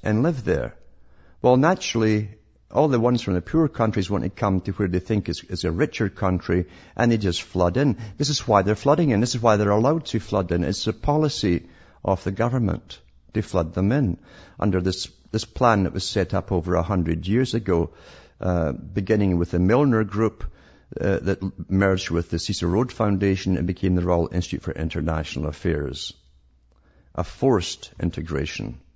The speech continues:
not just of, of one country, but of, of the world, not just one commonwealth, uh, group of nations, but the whole world.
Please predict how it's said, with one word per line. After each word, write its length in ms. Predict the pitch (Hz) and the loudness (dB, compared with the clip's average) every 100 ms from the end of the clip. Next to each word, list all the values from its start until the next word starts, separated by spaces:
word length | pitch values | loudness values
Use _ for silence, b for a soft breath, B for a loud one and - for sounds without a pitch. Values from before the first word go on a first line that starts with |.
| _ - | _ -2
not 180 | 131 110 | -2 0
just 200 | 139 139 | -2 -2
of, 140 | 123 | -2
of 180 | 107 - | -2 0
one 180 | 120 135 | 2 0
country, 540 | - 107 - 87 85 B B B | 0 -2 2 0 0 B B B
but 120 | 98 | 0
of, 240 | 92 - - | 0 -2 -4
of 280 | - 85 - | -4 -4 -2
the 100 | 92 | 2
world, 440 | 110 101 80 78 | 4 4 2 0
not 140 | 117 | -2
just 160 | 117 - | -2 -2
one 220 | 120 127 | 0 0
commonwealth, 760 | 127 110 104 95 92 85 - - b b b b - | 2 2 2 2 2 0 -4 -18 b b b b -6
uh, 180 | 90 87 | -2 -2
group 400 | 85 110 92 - | -2 -2 -2 -2
of 100 | 85 | -2
nations, 380 | 87 85 85 - | -2 0 -4 -4
but 180 | - | -6
the 60 | 90 | -4
whole 220 | 110 98 | 0 2
world. 360 | 101 98 85 | 4 2 2